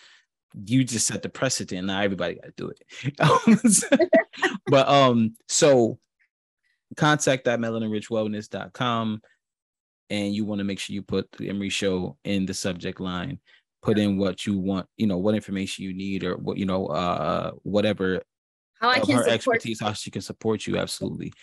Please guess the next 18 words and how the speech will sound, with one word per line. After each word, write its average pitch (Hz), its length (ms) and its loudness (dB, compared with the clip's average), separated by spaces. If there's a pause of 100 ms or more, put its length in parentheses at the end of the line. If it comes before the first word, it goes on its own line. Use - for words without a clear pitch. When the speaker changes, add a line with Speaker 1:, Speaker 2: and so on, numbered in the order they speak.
(300)
Speaker 1:
You 190 100 4
said 208 160 4
it 131 100 6
way 95 140 4
better, 82 240 -2
see? 92 300 -4 (400)
And 127 160 6
Speaker 2:
No. - 20 4
Speaker 1:
so 120 500 6 (760)
what 139 180 6
I 165 80 8
want 175 220 6
you 170 80 2
to 143 60 6
do 135 140 4
now, 110 300 0
though, 90 220 -12
right? 92 320 -4